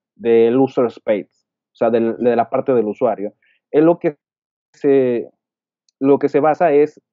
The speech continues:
terminar o analiza qué aplicación es la que se va a ejecutar, cuánto va a ocupar de memoria, y simplemente si no es, o si no es lo que yo quiero, o va a ocupar demasiada, simplemente lo termino. O sea, es prácticamente actuaría como lo que en una computadora, como un antivirus, ¿no?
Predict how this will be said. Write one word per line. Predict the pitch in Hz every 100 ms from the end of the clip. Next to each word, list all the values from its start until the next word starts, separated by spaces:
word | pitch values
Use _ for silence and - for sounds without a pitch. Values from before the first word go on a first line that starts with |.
| _
terminar | 151 147 147 147 170 202 - _ _ _ -
o | 131 147
analiza | 147 147 170 185 208 -
qué | 214
aplicación | 226 240 190 - 180 226 - -
es | 160 170
la | 156 135
que | 139
se | 131
va |
a | 143
ejecutar, | - 147 135 151 156
cuánto | - 151 170 160
va | 156
a |
ocupar | 151 147 143
de | 143
memoria, | 131 143 165 175 139
y |
simplemente | 135 160 147 147 160 143
si | 131
no | 131 165 170 - _ -
es, | 220 269 _ _ _ _ _ _ _ -
o | 127 127 127
si | 123 135
no | 151
es | 190
lo | 190
que | 143
yo | 156 151
quiero, | 165 196 202
o | 127 131 127 120
va | 139
a |
ocupar | 147 147 147
demasiada, | 143 127 147 175
simplemente | 170 147 143 156 160
lo | 123
termino. | - 104 92
O | - _ _ _ -
sea, | 143
es |
prácticamente | - 175 175 196 185 180 190
actuaría | 185 _ 151 165 185
como | 185 165 147
lo | 139 139
que | 139 135 131 123 117
en | 127
una | 143 160
computadora, | 156 135 135 165
como | 175 135
un | 143
antivirus, | 143 143 151 120 104
¿no? | 127 180